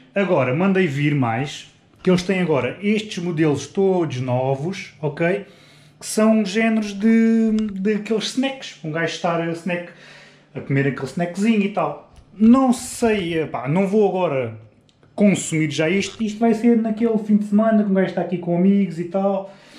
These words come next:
eles a beberem cervejinha, eu a beber a minha proteínazinha. Vai ser tipo aquele snackzinho para,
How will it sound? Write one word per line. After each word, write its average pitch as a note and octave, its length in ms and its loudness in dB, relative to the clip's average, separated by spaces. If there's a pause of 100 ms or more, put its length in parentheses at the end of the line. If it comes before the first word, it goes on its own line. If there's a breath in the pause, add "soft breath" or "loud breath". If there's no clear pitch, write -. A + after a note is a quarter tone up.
(200 loud breath)
eles F3 300 2
a E3+ 60 -2
beberem D#3+ 260 -2
cervejinha, C#3+ 640 -4
eu F3 160 0
a D#3 40 0
beber D#3 240 0
a - 20 -4
minha D#3+ 160 -4
proteínazinha. F3 800 -2 (480 loud breath)
Vai B3 140 2
ser A#3+ 240 2
tipo A#3 400 0
aquele G#3+ 220 0
snackzinho G#3 720 -2
para, G3+ 560 -2